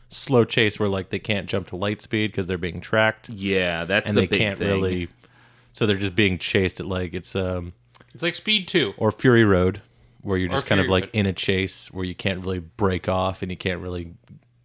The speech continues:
Speaker 1: gain ahead, you know?
Speaker 3: Yeah.
Speaker 2: Yeah.
Speaker 1: It's a,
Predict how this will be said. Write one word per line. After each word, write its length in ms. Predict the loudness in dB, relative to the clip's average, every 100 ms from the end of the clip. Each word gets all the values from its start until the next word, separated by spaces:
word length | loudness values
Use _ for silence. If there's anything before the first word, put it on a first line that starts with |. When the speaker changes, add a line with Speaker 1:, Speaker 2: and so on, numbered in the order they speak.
| -18 -6
Speaker 1:
gain 220 | -2 -2
ahead, 340 | -2 -4 -4
you 100 | -6
know? 180 | -6 -8 -10 -8
Speaker 3:
Yeah. 80 | 0
Speaker 2:
Yeah. 640 | 2 4 2 0 -2 -8 -14 _ -16 -8
Speaker 1:
It's 140 | 2
a, 320 | 6 6 4